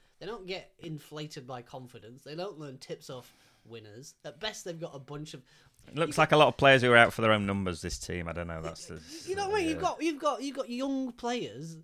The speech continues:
Speaker 1: in there taking their lead from Marcus Morris. If you know what I mean, like, that's not a good situation.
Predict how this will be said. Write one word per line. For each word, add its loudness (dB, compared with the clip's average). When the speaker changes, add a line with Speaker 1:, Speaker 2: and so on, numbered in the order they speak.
Speaker 1:
in -6
there -10
taking -8
their -4
lead -6
from -8
Marcus -12
Morris. -14
If -14
you -6
know -2
what -8
I -8
mean, -6
like, -10
that's -12
not -10
a -12
good -10
situation. -4